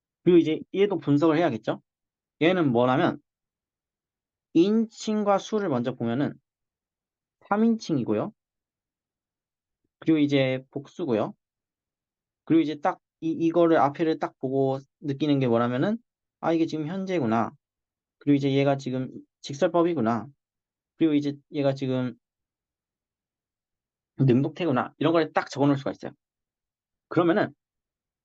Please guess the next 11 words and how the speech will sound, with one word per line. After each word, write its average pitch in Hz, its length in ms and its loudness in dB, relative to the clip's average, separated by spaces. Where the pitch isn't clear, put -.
이제 143 120 2
이걸 151 200 4
우리가 143 220 -2
해석을 190 460 -4
하면은 131 380 -6
사람들이 190 1300 0
형제들을 202 1400 2
가르친다 180 1500 -4
혹은 202 240 2
가르치는 175 640 -2
중이다. 120 480 -4